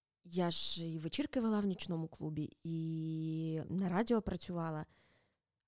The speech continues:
Я не мала спокуси перейти на російську. Ну, і Чернівці не найукраїномовніше місто, якщо чесно. В, в Чернівцях є прикол, що коли ти викликав, е, таксі, завжди операторка таксі говорила російською. Завжди, просто п-,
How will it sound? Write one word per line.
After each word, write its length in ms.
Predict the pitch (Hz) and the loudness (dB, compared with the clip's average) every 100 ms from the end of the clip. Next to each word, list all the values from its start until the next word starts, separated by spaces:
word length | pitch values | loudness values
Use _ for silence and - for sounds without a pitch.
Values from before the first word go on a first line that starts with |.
| _ _ _ _ _ | _ _ _ _ _
Я 220 | 175 208 | -2 2
не 100 | 220 | 4
мала 240 | 214 180 170 | 4 2 0
спокуси 380 | - 190 196 | -4 -6 -6
перейти 320 | - 175 165 170 | -4 -6 -4 -4
на 120 | 156 | -4
російську. 560 | 156 - - - - - _ _ _ _ 208 | -4 -4 -6 -8 -10 -20 _ _ _ _ 0
Ну, 100 | 214 | 2
і 40 | |
Чернівці 520 | - 220 214 - 415 - _ | 2 0 0 2 2 0 _
не 300 | 220 208 247 | -2 0 2
найукраїномовніше 1200 | 240 208 220 - - 180 175 170 165 147 147 - 156 | 4 4 4 0 -2 0 2 2 2 0 -2 -4 -4
місто, 340 | - - - | -2 -4 -6
якщо 260 | - - - | -8 -10 -10
чесно. 460 | - - - 202 - - - _ _ _ - | -6 -6 -6 -6 -10 -20 -20 _ _ _ -10
В, 300 | 185 - - | -10 -10 -4
в 60 | |
Чернівцях 500 | - 190 185 285 - | 0 0 0 -2 0
є 100 | 214 | 0
прикол, 340 | - - 349 403 | 0 0 0 0
що 140 | - | -2
коли 160 | 208 214 | 0 0
ти 100 | 196 | 0
викликав, 600 | 196 185 202 185 - 160 - | -2 -2 -2 -2 -6 -8 -6
е, 220 | - 175 165 | -2 -2 -2
таксі, 440 | 190 - - 415 - _ _ _ _ _ _ - | -2 -2 0 -2 -4 _ _ _ _ _ _ -8
завжди 580 | 175 202 190 180 196 202 | 0 2 4 4 4 4
операторка 540 | 170 170 165 - - | 2 0 -2 -2 -8
таксі 240 | - - 175 | -8 -6 -6
говорила 320 | 160 160 151 | -6 -6 -4
російською. 540 | 147 - - - 90 - _ - | -6 -6 -8 -10 -14 -16 _ -2
Завжди, 640 | 185 196 165 165 208 196 - | 2 4 2 4 4 4 4
просто 400 | 190 208 - 175 | 2 2 0 -6
п-, 320 | - - | -10 -12